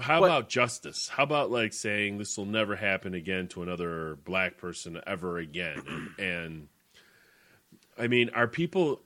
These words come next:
Speaker 2: Yeah.
Speaker 1: like, I, I always kinda laugh. Are,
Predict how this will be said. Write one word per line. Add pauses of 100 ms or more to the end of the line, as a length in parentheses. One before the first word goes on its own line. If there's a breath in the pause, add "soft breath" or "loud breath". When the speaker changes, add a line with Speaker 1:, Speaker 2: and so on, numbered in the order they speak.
Speaker 2:
Yeah. (160)
Speaker 1:
like,
I,
I
always
kinda (140)
laugh.
Are,